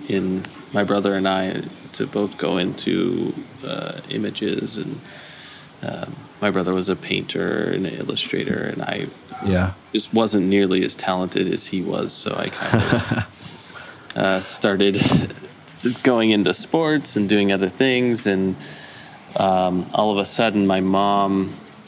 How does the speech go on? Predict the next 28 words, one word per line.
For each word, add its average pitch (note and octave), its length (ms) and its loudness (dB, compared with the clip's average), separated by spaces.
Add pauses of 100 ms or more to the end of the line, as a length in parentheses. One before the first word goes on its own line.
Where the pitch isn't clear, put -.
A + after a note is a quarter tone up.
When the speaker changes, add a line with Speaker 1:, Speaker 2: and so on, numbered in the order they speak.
(200)
Speaker 1:
uh, F#2+ 320 2
had G2 300 -2
started G2 480 0
teaching A2+ 360 2
this F#2+ 160 2
student G#2 680 2 (240)
in F#2+ 480 -2
our G2 140 -2
local F#2+ 320 2
community, F#2+ 760 0 (360)
and F#2+ 220 -2
her G2+ 180 0
father G2+ 340 0
was F#2 220 0
a F2 200 -2 (120)
pr-, - 120 -16 (140)
movie A#2 240 4
producer. - 560 -4 (280)
He - 120 -6
was - 240 -4
doing, F#2 260 2
Speaker 2:
Okay. F#2+ 120 2
Speaker 1:
um, - 340 -12 (120)
television F#2+ 480 0
series, - 520 -4 (960)
and G2 180 -4
he, E2+ 480 -2
um, - 440 -4